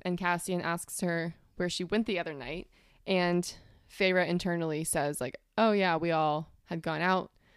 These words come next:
the night before, dancing with the crew," and she was basically sitting in the corner the whole time, but her and Asriel were having a betting game on how many people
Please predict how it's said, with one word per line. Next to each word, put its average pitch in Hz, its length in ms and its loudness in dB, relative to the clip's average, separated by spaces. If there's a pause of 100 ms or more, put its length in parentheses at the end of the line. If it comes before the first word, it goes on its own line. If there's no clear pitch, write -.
(200)
the 190 60 -2
night 165 220 0
before, 196 640 4 (160)
dancing 175 720 2
with 175 140 -4
the 180 100 -4
crew," 170 920 0 (600)
and 165 680 0 (1700)
she 247 420 4 (300)
was 202 180 2
basically 196 340 2
sitting 175 300 -2
in 165 60 -2
the 165 80 -4
corner 160 220 -4
the 175 100 0
whole 196 120 2
time, 226 320 4
but 196 200 4
her 190 180 4
and 185 100 2
Asriel 170 720 0 (200)
were 180 140 2
having 165 320 -2
a 165 60 -2
betting 165 300 0
game 156 340 -2
on 165 140 -2
how 170 160 -4
many 160 180 -2
people 160 580 -4